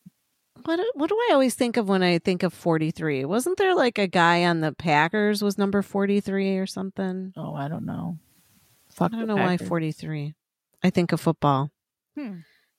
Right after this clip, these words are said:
Speaker 1: But, um,
Speaker 2: It's just, like,
Speaker 1: LaFonza
Speaker 2: an
Speaker 1: Butler
Speaker 2: odd, weird number that I don't like.
Speaker 1: Well, it equals seven. Seven's a good number.
Speaker 2: Meh.
Speaker 1: Four minus three is one.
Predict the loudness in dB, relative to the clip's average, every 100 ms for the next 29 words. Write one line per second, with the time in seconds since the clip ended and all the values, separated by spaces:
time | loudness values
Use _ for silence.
0 | _ 0 4 4 2 0 0 0 4 4
1 | 4 4 4 6 6 4 2 -2 -2 -4
2 | -4 -6 -6 -6 -8 -8 -6 -6 -6 -8
3 | -10 -16 _ _ _ _ _ _ _ _
4 | _ _ _ _ _ _ _ _ _ _
5 | _ _ 2 4 4 2 0 0 2 2
6 | 2 4 4 4 2 0 2 2 2 2
7 | 2 2 2 0 0 0 2 0 -2 -8
8 | _ _ -4 0 2 0 -6 _ _ -20
9 | -20 _ _ _ _ _ _ _ _ _
10 | -2 2 2 2 2 -2 -2 -2 -2 -4
11 | -4 -2 0 0 -2 -8